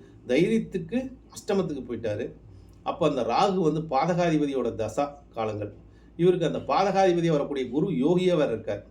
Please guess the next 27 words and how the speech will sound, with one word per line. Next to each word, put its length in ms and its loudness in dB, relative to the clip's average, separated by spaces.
குரு 160 0
யோகியா 480 2
இருக்காரு, 400 -2
ஆனா 440 -4
அவயோகியா 420 2
இருக்கிறது 360 -2
சூரியன். 420 -2
அவயோகி 500 2
சாரத்தை 380 2
பெற்ற 440 -6
குரு 380 -2
யோகத்தை 440 0
கொடுப்பாரா, 420 -2
அவயோகத்தை 460 -2
கொடுப்பாரா 400 -6
என்பதை, 500 -8
ஆ, 220 0
அவரோட 340 -2
தொழில் 400 2
ஸ்தானமும் 420 -2
அவரோட 360 -2
பொது 180 4
வாழ்க்கையில் 680 -2
பொது 220 -2
தொடர்பை 340 0
கொடுக்கக்கூடிய 720 -6
நிலைப்பாட்டையும் 600 -6